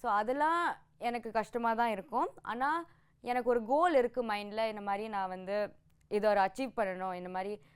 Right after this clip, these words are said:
நேஷனல், இன்டர்நேஷனல் லெவல், அ, என்னோட கோலே ஒரு ஒலிம்பிக் மெடல் இந்தியா ரெப்ரசென்ட் பண்ணி வாங்குறது.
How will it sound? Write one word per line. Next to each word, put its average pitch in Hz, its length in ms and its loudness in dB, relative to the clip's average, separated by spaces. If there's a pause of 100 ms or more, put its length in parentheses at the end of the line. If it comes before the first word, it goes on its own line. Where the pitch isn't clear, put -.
நேஷனல், 220 480 -2
இன்டர்நேஷனல் 220 580 -8
லெவல், 202 500 -4 (160)
அ, 180 220 -6
என்னோட 214 320 -2
கோலே 277 360 4
ஒரு 247 180 2
ஒலிம்பிக் 247 420 -4 (120)
மெடல் 214 280 -2
இந்தியா 214 300 -2
ரெப்ரசென்ட் 208 500 -6
பண்ணி 202 260 -10
வாங்குறது. 175 520 -8